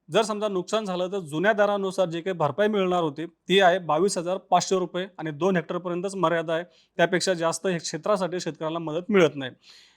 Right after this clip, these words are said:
नव्या दरानुसार या फळबागांसाठी किंवा बहुवार्षिक पिकांसाठी जे काही मदत मिळते ते हेक्टरी छत्तीस हजार रुपये मिळते आणि मर्यादा आहे तीन हेक्टरची. थोडक्यात काय,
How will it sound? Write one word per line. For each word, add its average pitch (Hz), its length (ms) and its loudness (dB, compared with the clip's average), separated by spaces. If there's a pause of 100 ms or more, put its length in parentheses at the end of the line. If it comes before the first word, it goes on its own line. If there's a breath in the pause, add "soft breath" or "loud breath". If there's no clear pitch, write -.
(380 soft breath)
नव्या 202 260 12
दरानुसार 247 580 2 (380)
या 202 280 6 (240)
फळबागांसाठी 196 720 2
किंवा 185 200 -4
बहुवार्षिक 190 500 0
पिकांसाठी 185 520 -2
जे 175 120 -4
काही 180 180 -6
मदत 175 300 -2
मिळते 165 220 -4
ते 170 160 -6
हेक्टरी 160 420 -4 (100)
छत्तीस - 460 -2
हजार 196 160 6
रुपये 175 200 -2
मिळते 135 300 -6 (440 soft breath)
आणि 190 180 6
मर्यादा 190 440 4
आहे 175 160 4 (360)
तीन 208 140 8
हेक्टरची. 135 440 0 (320)
थोडक्यात 208 320 10
काय, 220 280 6